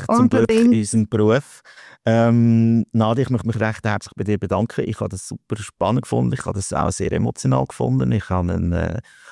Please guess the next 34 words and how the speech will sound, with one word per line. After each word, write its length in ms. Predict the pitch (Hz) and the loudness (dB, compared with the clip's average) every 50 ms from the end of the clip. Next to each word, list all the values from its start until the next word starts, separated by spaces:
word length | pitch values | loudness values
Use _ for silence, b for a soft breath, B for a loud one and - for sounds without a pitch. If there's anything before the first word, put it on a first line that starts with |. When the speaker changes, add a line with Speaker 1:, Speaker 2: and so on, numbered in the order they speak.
| B B | B B
Speaker 1:
oder 180 | - - - | -8 -2 0
wir, 340 | 87 92 95 104 117 127 131 120 113 117 - - | 2 4 4 4 4 2 2 0 -2 -6 -8 -6
Zuhörerinnen 440 | - 110 107 104 101 104 104 101 | -2 0 2 2 2 2 2 0
und 80 | 95 - | 0 0
Zuhörer 380 | - 98 95 101 104 98 95 95 | 0 2 2 4 2 2 2 0
und 140 | 95 92 | 0 2
ich, 240 | 98 98 101 104 - | 2 2 0 0 0
haben 120 | 104 95 92 | 0 0 0
einen 100 | 92 87 | 0 -2
super 280 | - - 107 113 - | -4 -6 -6 -6 -4
Einblick 460 | 101 107 117 - 107 113 - - - | -4 -4 -4 -2 -4 -4 -4 -6 -10
in 80 | - 95 | -10 -8
dein, 120 | - 101 92 - - - _ _ _ _ _ _ _ - | -8 -8 -8 -8 -12 -16 _ _ _ _ _ _ _ -6
in 100 | 104 87 95 | -6 -4 -4
dein 260 | - 95 92 92 101 | -2 0 0 0 0
Leben, 400 | - - 233 226 208 - - - | 0 0 0 -2 -4 -6 -8 -6
auch 300 | - - 104 110 123 165 | -4 -2 0 0 2 0
in 100 | 170 147 | 0 -2
dein, 340 | 139 - - - - - - | -2 -4 -6 -8 -8 -8 -6
äh, 100 | - - - | -6 -6 -4
frühe 220 | - - - 131 - | -4 -4 -4 -2 -2
Leben, 400 | - 127 131 131 135 131 131 131 110 - | -2 -2 -2 -2 -2 -2 -2 -2 -2 -2
in 160 | 98 - - | -4 -4 -6
dein, 280 | - - - - - - 82 - - | -6 -8 -8 -6 -6 -6 -6 -6 -8
in 80 | - 92 | -10 -8
dein 120 | - 92 85 | -8 -8 -6
Schaffen, 440 | - - - - - - - - | -4 -2 -2 -2 -4 -6 -10 -12
in 20 | - - - - | -10 -10 -8 -6
dein 120 | - 87 | -6 -4
tägliches 260 | - 101 - - 92 | -4 -6 -8 -6 -2
Schaffen. 380 | 101 98 113 - - - - 156 - b b b b b b b b | -2 0 -2 -2 -6 -6 -6 -6 -6 b b b b b b b b
Ich 60 | b 110 | b 2
wünsche 280 | 104 110 117 110 - | 4 4 4 2 2
dir 280 | - 110 107 104 101 | 2 2 4 4 4